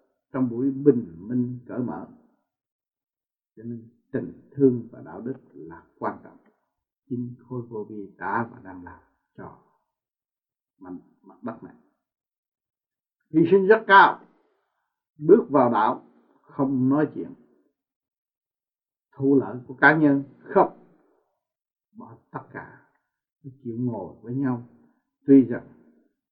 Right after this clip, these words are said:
một mảnh đất eo hẹp, một căn phòng nhỏ, nhưng mà cũng chung đúc với nhau để hướng thượng, để tìm, mưu tìm một nơi lớn rộng hơn trong tâm thức của chúng ta, chứ không phải một nơi lớn rộng của vật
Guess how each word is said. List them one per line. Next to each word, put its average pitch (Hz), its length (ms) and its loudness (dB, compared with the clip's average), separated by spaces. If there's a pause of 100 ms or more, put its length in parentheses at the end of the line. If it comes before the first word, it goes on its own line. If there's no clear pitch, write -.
(1500)
một 107 180 -20
mảnh 117 220 2
đất 143 160 0 (100)
eo 123 180 -8
hẹp, 104 300 -12
một 104 300 -16
căn 123 260 4
phòng 90 320 -14
nhỏ, 92 380 -20 (140)
nhưng 127 220 -8
mà - 140 -16
cũng 120 220 -12
chung 131 200 4
đúc 139 240 2
với 135 100 -2
nhau 127 240 0 (640)
để 160 160 4
hướng 180 300 8
thượng, 120 300 -14 (220)
để 156 80 -10 (120)
tìm, 160 400 10
mưu 165 600 8
tìm 139 200 8 (320)
một 120 200 -18
nơi 147 300 2
lớn 220 420 8
rộng 143 240 4
hơn 156 300 0 (1120)
trong 113 200 -10
tâm 101 200 -4
thức 131 140 -10 (140)
của 107 180 -16
chúng 123 180 -10
ta, 101 240 -10 (200)
chứ 135 140 -2
không 120 200 -6
phải 113 120 -8
một 98 180 -8
nơi 120 240 -4
lớn 175 400 6
rộng 127 260 0
của 147 80 -2
vật 131 180 -4